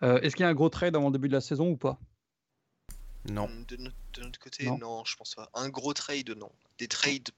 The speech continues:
Speaker 3: possibles, mais pas un gros.
Speaker 1: Ok. Euh, en un mot, quel est le meilleur fit de la part de Bam Adebayo France ? Quel est le meilleur fit pour cette free agency ?
Speaker 3: Ibaka.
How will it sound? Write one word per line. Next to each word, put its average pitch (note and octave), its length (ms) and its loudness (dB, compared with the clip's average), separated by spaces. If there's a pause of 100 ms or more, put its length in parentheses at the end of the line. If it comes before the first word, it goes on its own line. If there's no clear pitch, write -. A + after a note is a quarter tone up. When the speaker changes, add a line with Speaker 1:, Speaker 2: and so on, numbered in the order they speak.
Speaker 3:
possibles, B2+ 540 0
mais G#2 100 -10
pas G2+ 160 -10
un G2+ 120 -8
gros. - 260 -20 (420)
Speaker 1:
Ok. D3 180 -10 (560)
Euh, C3 1040 8
en D3 180 4
un F3 100 6
mot, F#3 200 8
quel F3 200 4
est F#3 40 6
le E3 100 6
meilleur D#3 240 6
fit - 240 -6 (200)
de B2 80 -2
la A2+ 100 0
part A#2+ 120 -2
de A#2 80 0
Bam A2+ 160 -2
Adebayo A#2 320 4
France ? - 240 -4
Quel D#3+ 140 6
est D#3+ 40 10
le D#3+ 60 10
meilleur D3+ 200 8
fit - 200 -10 (240)
pour C#3 100 -2
cette C3 160 2
free D#3+ 160 2
agency ? C3+ 500 2 (1700)
Speaker 3:
Ibaka. A#2 480 -8